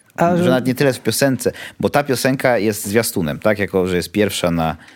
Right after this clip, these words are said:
Speaker 2: na szprycerze, to ją włączałeś i była też jedynym tak
Speaker 1: Czy
Speaker 2: naprawdę
Speaker 1: taka
Speaker 2: singlem z
Speaker 1: melodyjna
Speaker 2: teledyskiem.
Speaker 1: bardziej jest, taka bardziej piosenkowa, tak?
Speaker 2: No, tak.
Speaker 1: Czy
Speaker 2: Ta
Speaker 1: on coś tam
Speaker 2: melodyjność,
Speaker 1: śpiewa trochę i
Speaker 2: tam, tak, że właśnie zaczyna podśpiewywać i pojawia się też
Speaker 1: To nie jest dobrze, jak raperzy podśpiewują.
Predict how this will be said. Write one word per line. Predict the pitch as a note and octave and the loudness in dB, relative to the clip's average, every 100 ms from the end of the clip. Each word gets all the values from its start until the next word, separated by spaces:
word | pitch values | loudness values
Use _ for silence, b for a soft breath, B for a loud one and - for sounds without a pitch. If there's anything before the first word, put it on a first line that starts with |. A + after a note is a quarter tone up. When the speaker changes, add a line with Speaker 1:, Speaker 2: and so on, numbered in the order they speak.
| B B F2+ | B B -6
Speaker 2:
na | |
szprycerze, | - F#2 - A#2 A#2 A2+ G#2+ | -6 -6 0 2 4 2 0
to | - F#2 | 0 2
ją | G#2 F#2 | 2 0
włączałeś | F2+ E2+ G#2 A2+ A#2 - | -2 0 2 4 2 -2
i | E2 | -4
była | E2 | -4
też | D#2+ E2+ - | -4 -6 -6
jedynym | E2+ F2 D#2+ | -4 -2 -4
tak | D#2+ - | -4 -8
Speaker 1:
Czy | - | -8
Speaker 2:
naprawdę | - C3 G#3+ | -2 0 2
Speaker 1:
taka | G3 | 2
Speaker 2:
singlem | G3+ G3 | 2 2
z | G3+ | 2
Speaker 1:
melodyjna | G#3 A3 | 2 2
Speaker 2:
teledyskiem. | G3 D#3+ D3+ | 2 2 2
Speaker 1:
bardziej | D3+ D#3+ D3+ | 0 0 -2
jest, | C#3+ | -2
taka | - D3+ D#3+ | -4 -4 -4
bardziej | E3 D#3+ E3 | -2 -2 -4
piosenkowa, | - D#3 E3 E3 D3+ C#3 | -4 -4 -2 0 -2 -2
tak? | F#3 F#3+ - - _ _ b b b b - - F#4+ G4 F#4 | -4 -6 -10 -20 _ _ b b b b -20 -18 -12 -8 -4
Speaker 2:
No, | - B3+ - - - G#3 G#3+ G#3 | 0 2 4 2 2 0 -4 -2
tak. | G2 - - | -2 -2 -8
Speaker 1:
Czy | - | -2
Speaker 2:
Ta | F3 | 0
Speaker 1:
on | D#3+ | 4
coś | |
tam | |
Speaker 2:
melodyjność, | E3+ E3 E3 D#3+ D3 | 2 4 2 0 0
Speaker 1:
śpiewa | F#3+ F#3 E3+ | 2 2 0
trochę | D#3+ D#3 - E3 D#3+ | -2 -6 -6 -8 -2
i | |
Speaker 2:
tam, | A#2+ B2 B2 | 0 2 2
tak, | A2 E2 | 0 0
że | G2 | -2
właśnie | G#2 G2 - F#2 | 0 0 -2 -6
zaczyna | F2+ F#2+ E2+ | -2 -2 -2
podśpiewywać | F#2+ F2 - G2 D#3 E3 D#3+ - | -2 -2 -2 -2 0 0 0 -4
i | C3+ | -4
pojawia | G2+ G2 F#2 F2 | 0 2 0 -2
się | - | -4
też | - D2+ - | -4 -4 0
Speaker 1:
To | F3+ | 2
nie | D#3+ | 4
jest | C#3+ | 2
dobrze, | C#3+ C#3 C3+ C#3+ | 2 0 0 -2
jak | C#3+ D3+ | -2 -2
raperzy | D3 D3+ C#3+ | -2 -2 -2
podśpiewują. | C#3 C#3+ - D#3 D3+ | -2 -2 0 0 0